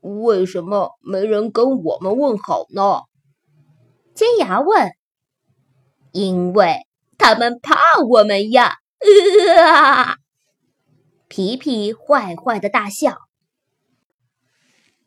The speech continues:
“哇，你的新水壶真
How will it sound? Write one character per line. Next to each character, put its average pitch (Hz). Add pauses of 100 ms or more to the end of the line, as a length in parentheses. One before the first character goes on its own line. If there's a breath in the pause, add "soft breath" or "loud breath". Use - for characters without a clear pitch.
(120)
“哇， 202 (680)
你 247
的 226
新 320
水 220
壶 233
真 427